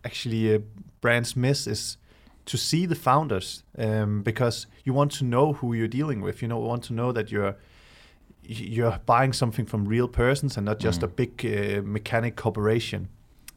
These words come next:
Speaker 1: Um, so yeah, I think it's, it's, there's so many different small things that must add up, but I think this, by really having a passion to change something, uh, and doing something simple that people can understand,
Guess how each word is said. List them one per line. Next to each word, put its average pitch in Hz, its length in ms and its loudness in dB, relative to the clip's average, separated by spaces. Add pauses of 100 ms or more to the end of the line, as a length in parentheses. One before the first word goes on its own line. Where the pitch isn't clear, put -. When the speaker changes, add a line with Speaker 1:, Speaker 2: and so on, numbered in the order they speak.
(120)
Speaker 1:
Um, 92 540 0 (920)
so - 140 -4
yeah, 113 320 4 (180)
I - 40 -6
think - 500 -4 (500)
it's, - 280 -20
it's, - 220 -8
there's - 200 -4
so - 240 2
many 117 280 4
different 110 420 0
small 110 260 2
things 110 300 -4
that 101 100 -6 (340)
must 110 280 -2
add 98 140 -2
up, 107 260 0
but 110 160 2 (340)
I - 80 -4
think 156 240 0
this, 143 240 4
by 117 220 4
really 139 460 6
having 123 340 2
a 110 40 2
passion 123 420 0
to - 100 -10
change 147 320 -2
something, 185 440 -2 (220)
uh, 107 420 4
and 110 160 -2
doing 123 240 4
something 113 320 -2
simple 147 360 0
that 110 140 0
people 123 220 0
can 101 200 -4
understand, 110 520 -4